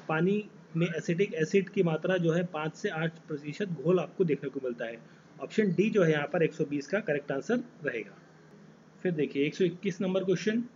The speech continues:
भौगोलिक क्षेत्र की दृष्टि से बिहार का निम्नलिखित में से कौन सा जिला सबसे छोटा है? तो सबसे छोटा जिला पूछा गया है यहाँ पर,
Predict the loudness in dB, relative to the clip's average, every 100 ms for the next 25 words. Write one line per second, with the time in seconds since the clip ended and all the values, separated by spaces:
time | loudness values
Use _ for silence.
0 | -20 -20 -14 -6 -2 2 4 2 0 0
1 | 0 -2 -8 -10 -20 -20 -6 -2 -2 -4
2 | -2 -2 2 0 0 0 -2 0 2 2
3 | 2 0 -4 0 0 0 -2 0 0 0
4 | 0 0 0 -4 -2 -2 0 -2 -2 -6
5 | -6 -4 -4 -4 -4 -2 -2 0 2 2
6 | 2 -2 -2 0 2 0 0 -2 -4